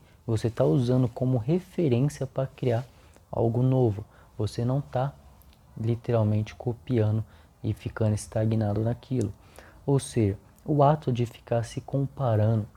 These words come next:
e ficar tentando ser que nem os outros artistas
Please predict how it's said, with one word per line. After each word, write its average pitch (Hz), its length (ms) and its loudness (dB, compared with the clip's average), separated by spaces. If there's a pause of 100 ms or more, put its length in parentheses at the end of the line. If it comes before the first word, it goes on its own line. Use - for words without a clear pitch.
(140)
e 113 100 -2
ficar - 380 -4
tentando 113 640 0 (200)
ser - 460 -2 (220)
que - 120 -4
nem 110 260 4
os 101 160 2
outros 104 320 -2
artistas - 800 -8